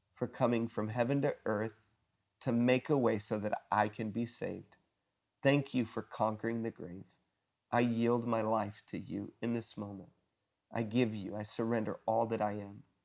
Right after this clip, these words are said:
Others of you, maybe today it's that you need God's presence. And would you just tell him,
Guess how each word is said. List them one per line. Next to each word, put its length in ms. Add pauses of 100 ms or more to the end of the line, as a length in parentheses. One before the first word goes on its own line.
(680)
Others 360
of 100
you, 140
maybe 260
today 380
it's 160
that 140
you 120
need 280
God's 260
presence. 540
And 100
would 120
you 80
just 300
tell 180
him, 180